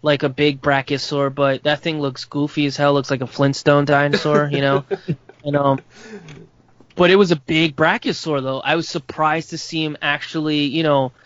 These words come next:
Speaker 1: have the goals to make that thing, you know what I mean? So I was like, if they can do it, why the hell isn't it the Jurassic brand doing this? So now that they're actually doing that with a Brachiosaur,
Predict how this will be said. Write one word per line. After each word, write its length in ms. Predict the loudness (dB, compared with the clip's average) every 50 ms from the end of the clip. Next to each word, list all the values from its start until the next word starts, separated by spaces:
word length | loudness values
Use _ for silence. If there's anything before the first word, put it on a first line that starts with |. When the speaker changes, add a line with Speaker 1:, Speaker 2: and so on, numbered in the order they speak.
| _ -20 -20 _ _ -6
Speaker 1:
have 320 | -2 0 2 2 2 0
the 120 | 0 -2 -2
goals 540 | -2 -2 -2 0 0 -2 -4 -6 -8 -8 -6
to 100 | -4 -2
make 240 | -2 -2 -2 -2
that 180 | -4 -6 -6 -4
thing, 280 | -4 -4 -4 -2 -2 -4
you 100 | -2 -2
know 60 | 0
what 60 | 0 0
I 60 | 0
mean? 180 | -2 -2 -4 -8 -12 _ _ -20 -20 -20 -20 -16
So 260 | -10 -4 0 2 4 4
I 40 |
was 140 | 4 2 2 2
like, 360 | 2 4 2 2 0 -4 -6 -2
if 240 | -2 -2 -2 0 0
they 140 | 0 0 2
can 180 | 2 0 0
do 220 | 2 2 4 4 4
it, 160 | 4 2 0 _ _ _ -12
why 360 | -8 -4 0 2 4 4 4
the 100 | 4 2
hell 200 | 2 2 2 2
isn't 220 | 0 0 -2 -2
it 160 | -2 -2 -4 -6 _ _ _ -4
the 140 | 0 0 0
Jurassic 460 | 2 2 2 2 2 2 0 -4 -4
brand 300 | -2 0 0 0 0 0
doing 260 | -2 -4 -4 -4 -4 -4
this? 280 | -6 -6 -6 -8 -10 -10
So 440 | -10 -4 0 4 4 4 4 2 0 -4 -8 -10 -10 -12 -16 _ _ -4
now 220 | 0 2 2 4
that 140 | 4 2 2
they're 120 | 0 0 -2
actually 280 | -2 -4 -6 -10 -10 -6
doing 300 | -4 -2 0 0 0 0
that 140 | 0 0
with 100 | -2 -2
a 40 | -2
Brachiosaur, 680 | 0 0 0 -2 -2 -6 -10 -10 -8 -6 -6 -4 -4 -6